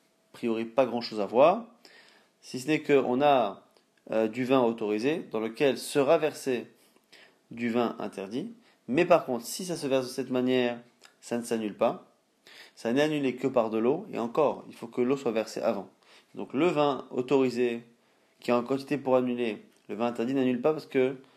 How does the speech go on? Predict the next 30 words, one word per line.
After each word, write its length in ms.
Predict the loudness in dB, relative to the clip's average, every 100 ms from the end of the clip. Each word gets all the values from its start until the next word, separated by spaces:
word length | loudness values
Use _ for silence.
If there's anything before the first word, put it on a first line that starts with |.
| _ -10
c'est 140 | -2
min 120 | 0
bemino. 400 | 2 0 0 -4 -10 _ _ _ _ _ -20 -20 _ -2
Et 80 |
on 60 | 0
ne 40 |
tient 160 | 0 2
pas 160 | 4 4
comme 200 | 0 -4
un, 60 |
comme 140 | -2 0
un 80 |
batil. 280 | 0 -2 -6 -20 _ _ -20 -12
Simplement, 400 | -6 -2 0 0
si 200 | -4 -2
on 120 | 2
verse 280 | 2 2 0
de 100 | 0
l'eau 400 | 2 0 -4 -14 _ _ _ -6
dans 140 | -6
ce 120 | -2
vin 140 | 2 2
autorisé, 480 | 2 -4 -4 -8 -16 _ _ -20 -14 -4
on 140 | 0
estime 520 | 0 -2 -2 -2 -2
que 120 | 2
l'eau 220 | 4 6 4
est 100 | 2
à 80 |
part, 300 | 0 -2 -2